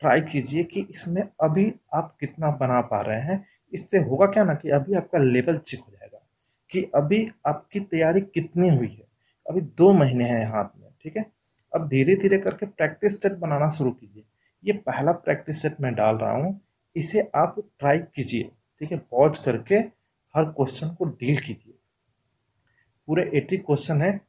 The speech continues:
और हर sector से इसमें question दिया गया है। हाँ, क्वेश्चन का स्टैंडर्ड अच्छा है। अब low level का वो data entry operator वाला उम्मीद मत कीजिएगा बीपीएससी से, ये हाई level का exam ये लेगा, ठीक है।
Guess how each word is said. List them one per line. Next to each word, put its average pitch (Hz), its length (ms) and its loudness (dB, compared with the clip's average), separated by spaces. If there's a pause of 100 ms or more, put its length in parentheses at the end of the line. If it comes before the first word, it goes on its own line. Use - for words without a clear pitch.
(180)
और 156 140 4
हर 185 260 6
sector - 540 -4
से 170 220 -2
इसमें 160 260 -6
question 196 480 -4 (280)
दिया 110 260 -2
गया 107 200 -4
है। 113 180 -6
हाँ, 131 120 -2
क्वेश्चन 185 440 -6
का 165 180 2
स्टैंडर्ड 151 400 0
अच्छा - 420 -10
है। 101 140 -4 (560)
अब 135 200 -2 (280)
low 127 200 4
level 180 260 2
का 202 180 4
वो 160 280 0 (600)
data 123 320 4
entry 160 220 2
operator 151 360 2
वाला 156 260 6
उम्मीद 151 320 2 (340)
मत 127 140 2
कीजिएगा 143 280 2
बीपीएससी 120 500 -4
से, 165 160 -6 (560)
ये 151 180 -8
हाई 120 320 0
level 135 220 2
का 131 140 0
exam 135 380 0 (140)
ये 120 100 -12
लेगा, 101 300 -6 (360)
ठीक 107 60 -14
है। 113 80 -8